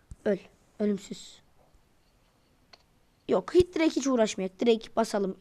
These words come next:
immortality. Adamımız ölümsüz. Hayırlı uğurlu olsun. Evet. Şimdi bu arkadaşımız kameraman. Evet, bu kameramanı. Bakalım nükleer bomba patlayınca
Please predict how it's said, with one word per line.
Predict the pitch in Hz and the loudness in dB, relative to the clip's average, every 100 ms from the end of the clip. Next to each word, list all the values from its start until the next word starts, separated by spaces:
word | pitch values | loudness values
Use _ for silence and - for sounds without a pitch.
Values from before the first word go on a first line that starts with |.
| - | -12
immortality. | 208 196 180 180 180 - 226 - - - - - - _ _ _ _ _ _ _ _ _ _ _ _ _ _ _ _ _ - | -6 -4 -4 -6 -10 -12 -12 -12 -20 -20 -20 -20 -20 _ _ _ _ _ _ _ _ _ _ _ _ _ _ _ _ _ 8
Adamımız | 339 339 311 339 | 12 12 10 8
ölümsüz. | 381 370 339 269 - - | 10 10 8 2 0 -6
Hayırlı | 196 226 285 320 | -2 2 6 10
uğurlu | 320 330 | 10 10
olsun. | 330 - 294 285 285 285 277 - _ _ _ - - - - | 6 4 2 4 4 4 2 -6 _ _ _ -20 -20 -20 -2
Evet. | 247 185 - 196 - _ - - - | 0 0 -4 -14 -18 _ -20 -20 -6
Şimdi | 269 262 | 2 8
bu | |
arkadaşımız | 392 392 339 320 349 381 | 10 10 6 4 2 2
kameraman. | - 269 214 175 - - - _ _ - _ - | 2 2 2 -2 -8 -14 -14 _ _ -20 _ 0
Evet, | 269 175 - - | 2 2 -2 -6
bu | 285 | 4
kameramanı. | 370 330 320 285 233 226 190 - _ - _ _ | 6 8 8 6 4 -2 -6 -16 _ -20 _ _
Bakalım | 302 370 359 320 | 0 6 6 6
nükleer | 349 359 320 | 2 2 2
bomba | 320 311 254 | 2 0 0
patlayınca | 311 311 277 262 208 196 | -2 -2 0 0 0 -4